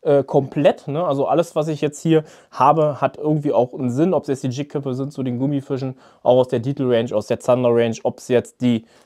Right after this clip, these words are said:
äh, ich sag jetzt mal in Anführungsstrichen, Trailer-Pakete sind, die natürlich ein bisschen, ja, die sehen halt nicht so cool aus. Wir haben hier so einen Zipperbeutel mit ein paar Gummifischen drin, aber auch jeder Gummifisch hier drin kostet halt ein paar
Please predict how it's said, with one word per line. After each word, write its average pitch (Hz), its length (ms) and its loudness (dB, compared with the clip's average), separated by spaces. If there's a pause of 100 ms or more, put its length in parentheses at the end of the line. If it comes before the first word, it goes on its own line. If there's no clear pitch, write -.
äh, 123 180 2
ich 117 60 -2
sag 131 140 2
jetzt 139 140 0
mal 143 100 2
in 135 60 -2
Anführungsstrichen, 143 640 0
Trailer-Pakete 160 880 2
sind, 156 440 0
die 196 220 4 (240)
natürlich 185 760 2
ein 165 140 -4
bisschen, 160 500 2 (100)
ja, 110 280 -2
die 139 100 -4
sehen 151 200 0
halt 156 100 0
nicht 147 140 -4
so 147 120 -2 (120)
cool 127 100 -2
aus. 123 220 0
Wir 135 80 2
haben 135 60 0
hier 135 100 0
so 135 40 0
einen 127 80 -2
Zipperbeutel 135 600 2 (340)
mit 131 140 -4
ein 131 100 -2
paar 120 280 2
Gummifischen 139 640 0
drin, 135 240 0
aber 147 280 4
auch 165 180 2
jeder 156 240 2
Gummifisch 156 440 0
hier 165 100 4
drin 151 140 0
kostet - 260 -4
halt 147 160 4
ein 135 80 -8
paar 143 240 2